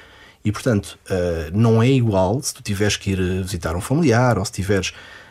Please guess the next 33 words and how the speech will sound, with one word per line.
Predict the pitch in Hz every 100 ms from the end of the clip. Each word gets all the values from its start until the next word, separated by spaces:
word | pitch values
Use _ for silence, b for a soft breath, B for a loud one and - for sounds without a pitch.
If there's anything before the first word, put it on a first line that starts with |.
| B -
que | 107
fazer | 104
seja | 95 101
o | 101
que |
for | 113 110
essa | 107 127
zona, | 160 262 _ 78
não | 71 78
é | 87
igual | 95 98 107 135 190 -
a, | 143 175 - - 196 -
não | - 85 90 98 110
é | 120 104
<laughs> | 104 120 127 135
de | 120 120 117
forma | - 143 135
nenhuma | 127 135 127
igual | 117 123 139 - B B
àquilo | 123 143
que | 123
tu | 135
tens | 151 135
acesso | 139 147 160 -
numa | 180 175
zona | 170 170
central. | 190 185 151 - B B B -
E, | 107
portanto, | - - 107 107 110 120 120 123 -
eu | 117 110
diria, | 113 110 107 98 82
dissuasor | 98 107 113 107 113 110
económico, | 110 120 117 120 123